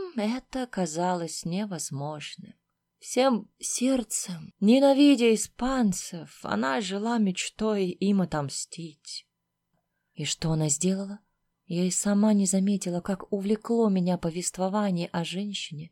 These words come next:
которую в глубине души я понимала, пожалуй, так, как никто другой.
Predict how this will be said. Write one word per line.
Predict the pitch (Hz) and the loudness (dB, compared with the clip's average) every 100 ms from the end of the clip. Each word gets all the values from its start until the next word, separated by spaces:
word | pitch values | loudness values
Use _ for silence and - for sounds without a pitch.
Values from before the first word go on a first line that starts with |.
| _ | _
которую | - 180 240 254 240 | 0 2 4 6 6
в | 185 | 6
глубине | 190 190 214 226 | 4 6 4 4
души | 208 - 233 | 0 -2 0
я | 214 | 0
понимала, | 214 - 233 226 214 220 220 185 | 0 4 6 8 6 4 2 0
пожалуй, | 196 175 220 220 220 | 0 0 0 2 -2
так, | - 247 233 - _ _ _ | -2 -6 -6 -10 _ _ _
как | - 190 | -10 -4
никто | 214 214 - 220 196 | -4 -4 -8 -6 -4
другой. | 156 147 180 165 135 | -6 -6 -6 -8 -12